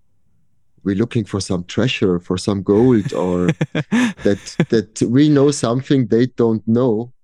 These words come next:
Speaker 1: They, they had no idea that people come and climb up this rock.
Speaker 2: Mm.
Speaker 1: So they, they really watched us cleaning these rocks, and they thought we're gonna searching something in the rocks.
Speaker 2: <laughs>
Speaker 1: But then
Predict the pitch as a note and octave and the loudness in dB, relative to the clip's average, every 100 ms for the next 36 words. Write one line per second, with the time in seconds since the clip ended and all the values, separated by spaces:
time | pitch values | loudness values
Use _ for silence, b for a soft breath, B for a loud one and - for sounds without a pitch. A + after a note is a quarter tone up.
0 | _ _ _ _ - G#2+ G#2 G2+ - _ | _ _ _ _ -4 -2 0 -2 -6 _
1 | _ _ G#2 G#2 A2 A#2 G2+ A#2 G2+ F2+ | _ _ -4 0 0 0 0 0 0 -2
2 | - A2+ - G2+ G#2+ G#2+ G#2 F2 - G2 | -8 -12 -10 -10 -6 -4 -4 -6 -6 -2
3 | G#2+ F2 - E2+ - G2 A2 - - - | 0 -2 -4 -8 -4 -2 -2 -4 -20 -20
4 | _ A2+ G#2 G#2 F#2+ G2+ G2+ F2+ A#2 A#2+ | _ -2 2 2 2 2 0 0 0 2
5 | C#3 A2 A#2 - - - D#3 - - - | 2 0 0 -2 -2 -2 -2 -4 -10 -8
6 | B2 B2+ C#3+ G#2+ A2 - G#2+ A#2+ - - | -2 0 0 0 -2 -2 -2 -2 -6 -6
7 | F#2+ F#2+ _ _ _ - G#2 - G#2 F#2+ | -6 -8 _ _ _ -8 -8 -4 -6 -4
8 | G#2 G2 G2 G2 - - - A#2 - G2 | -4 -2 0 -2 -4 -4 0 0 0 -4
9 | F2+ - _ _ - F#2+ F#2 - F2+ A2 | -4 -8 _ _ -6 -4 -4 -6 -6 0
10 | A#2+ G2+ F#2 A#2+ - - - - - - | 0 0 0 -4 -8 -20 -20 -14 -10 -4
11 | B2+ - C3 _ _ - - G#2 F2+ A2+ | -4 -2 -10 _ _ -20 -4 -4 0 0
12 | B2 A#2+ B2 | 0 -4 -6